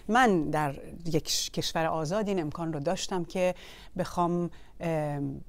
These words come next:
به این شخصیت بپردازم. اولین فیلم مستندی است که راجبش ساخته شده، قطعاً آخرینش نیست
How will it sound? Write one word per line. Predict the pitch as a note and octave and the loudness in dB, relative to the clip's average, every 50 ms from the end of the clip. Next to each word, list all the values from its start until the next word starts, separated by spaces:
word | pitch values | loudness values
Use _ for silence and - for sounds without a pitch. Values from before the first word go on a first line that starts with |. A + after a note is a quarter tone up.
| - - - | -14 -10 -2
به | D#3 D#3+ | 2 4
این | F#3 F#3+ | 4 4
شخصیت | E3 - F3+ D#3 - - D#3+ C#3+ | 4 2 0 -2 -2 -2 -2 0
بپردازم. | G3+ G#3 - B3 A#3 A3+ G#3+ A#3 G#3+ A#3 A3+ A3 A3+ | 0 2 4 4 4 4 4 2 2 0 0 -2 0
اولین | - F#3+ E3 E3 E3+ E3 D#3+ | 0 0 0 2 2 2 0
فیلم | C#3+ - B3 B3 C#4 C4 | 0 0 0 2 4 4
مستندی | B3 A#3+ - - A#3 A3+ A3+ A3 G#3 | 4 2 2 0 0 0 2 2 0
است | G#3+ - | 0 0
که | - A#3 | 0 2
راجبش | G#3+ A3 G3+ G#3 G#3+ G#3+ | 2 2 0 0 -2 -2
ساخته | - - A#3+ A3 - - A3 | -2 -2 -2 -2 -2 -4 -4
شده، | - A#3+ G#3+ A#3+ | -4 -2 -2 -2
قطعاً | A3 - E3+ D#3 - - F#3 E3+ F3+ | 0 0 -2 -2 -2 -4 -2 0 0
آخرینش | E3+ - - C#3+ C#3+ D3+ D#3 D#3+ C#3 - - | 0 -2 -4 -6 -4 -4 -4 -4 -4 -4 -4
نیست | D#3 D#3 D#3 - - - | -4 -2 -2 -4 -6 -8